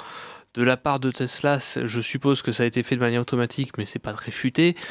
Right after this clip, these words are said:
C'était un, quelqu'un qui avait acheté une voiture Tesla d'occasion, et la voiture avait la fonction de pilote automatique, euh, activée, mais elle s'est faite désactiver à distance, sous, a priori parce qu'elle n'avait pas été réglée correctement par un ancien propriétaire.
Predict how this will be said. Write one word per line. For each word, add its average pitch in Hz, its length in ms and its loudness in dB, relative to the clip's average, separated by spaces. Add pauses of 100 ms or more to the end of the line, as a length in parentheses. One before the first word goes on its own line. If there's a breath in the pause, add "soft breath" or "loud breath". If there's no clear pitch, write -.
(260 loud breath)
C'était 123 400 0
un, 110 520 -2
quelqu'un 139 300 0
qui 131 100 -2
avait 117 120 2
acheté 131 260 0
une 117 80 0
voiture 110 340 -4
Tesla - 340 -2
d'occasion, 120 800 0
et 107 180 -2
la 113 140 0
voiture 120 300 0
avait 120 160 2
la 123 100 2
fonction 123 440 -2
de 107 300 -2 (120)
pilote 127 340 2
automatique, 120 580 -2
euh, 107 280 -8
activée, 120 560 0 (800 loud breath)
mais 131 200 6
elle 143 160 4
s'est - 120 -2
faite 135 220 -4
désactiver 131 440 2
à 131 40 4
distance, 151 340 -2
sous, - 220 2
a - 140 2
priori 139 400 0
parce 131 160 0
qu'elle 131 140 2
n'avait 117 120 4
pas 127 140 2
été 123 160 0
réglée 123 320 2
correctement 135 480 0
par 127 160 0
un 123 100 0
ancien 127 240 0
propriétaire. 117 640 -6